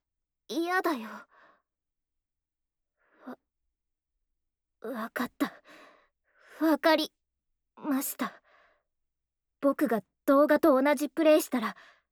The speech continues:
それを消してもらえて、動画が全部消えたら、お兄さんとは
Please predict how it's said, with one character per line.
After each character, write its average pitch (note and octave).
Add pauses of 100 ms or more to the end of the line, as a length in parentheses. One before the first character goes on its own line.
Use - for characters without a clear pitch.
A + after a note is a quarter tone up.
(260)
そ -
れ C4
を C#4
消 -
し -
て D4
も C#4
ら C#4
え C#4+
て、 D4 (920)
動 G4
画 G4+
が G4
全 G#4+
部 D#4+
消 D4
え D4+
た D#4+
ら、 E4 (640)
お C4+
兄 D4
さ D#4
ん B3
と G#3
は F#3